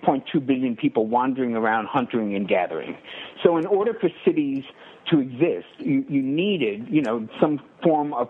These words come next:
food and calories that, you know, could be grown and processed and, and, and kept on sh-, supermarket shelves. So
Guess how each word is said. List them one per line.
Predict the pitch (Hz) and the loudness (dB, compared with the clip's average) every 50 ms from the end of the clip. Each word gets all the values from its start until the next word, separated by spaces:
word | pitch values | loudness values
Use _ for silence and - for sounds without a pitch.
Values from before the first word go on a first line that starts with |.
| - - | 0 2
food | 160 143 135 139 135 | 2 4 4 2 0
and | 131 120 120 - | -2 -6 -6 -2
calories | - 160 147 147 131 104 98 101 113 113 - | 0 0 2 2 0 -2 -2 -4 -6 -2 -2
that, | 117 113 123 | -2 -2 0
you | 143 139 | -2 -2
know, | 113 107 113 | 0 0 -2
could | - - 117 107 | 0 -2 -2 -2
be | 117 113 | -2 -6
grown | 110 107 135 139 139 139 143 139 135 | -2 0 2 2 2 2 0 -2 -2
and | 110 101 - | -4 -6 -2
processed | - 143 139 135 - 143 131 - - | 0 0 0 0 -2 -4 -4 -4 -4
and, | 110 104 104 101 | -4 -4 -4 -2
and, | - 107 107 104 | -2 -2 -2 -2
and | 107 95 101 101 98 98 98 104 - - | -2 -2 -2 -4 -2 -4 -6 -6 -2 2
kept | 170 151 - - | 2 2 2 0
on | 135 120 117 | -2 -2 -2
sh-, | - - - - - | -6 -8 -12 -10 -4
supermarket | - 170 - 165 143 143 127 127 143 143 131 - | -4 0 2 2 2 2 0 0 0 -2 -2 0
shelves. | - 170 160 151 143 147 - - - - - - - - - - - - | 0 2 2 2 -2 -6 -12 -18 -16 -14 -12 -12 -12 -12 -14 -10 0 2
So | 214 190 180 180 | 4 4 4 0